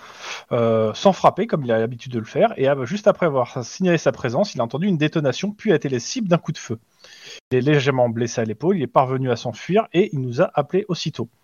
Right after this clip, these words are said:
Alors qu'il était en ligne, il a vu une Californian City Wagon de couleur bleue garée devant la maison, démarrer à quart de tour, et entre, il n'a pas pu relever la plaque. Voilà.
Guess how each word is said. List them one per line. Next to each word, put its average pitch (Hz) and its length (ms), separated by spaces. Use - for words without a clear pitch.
Alors 175 180
qu'il 165 120
était 143 160
en 123 100
ligne, 175 420
il 143 140
a 139 60
vu 170 220
une 127 240
Californian 165 840
City 185 380
Wagon 143 340
de 117 180
couleur 156 360
bleue 131 200
garée 160 320
devant 139 240
la 127 100
maison, 127 320
démarrer 175 400
à 156 100
quart 147 240
de 127 100
tour, 156 360
et 160 140
entre, 143 500
il 143 100
n'a 139 80
pas 165 140
pu - 120
relever 123 240
la 117 100
plaque. - 380
Voilà. 113 160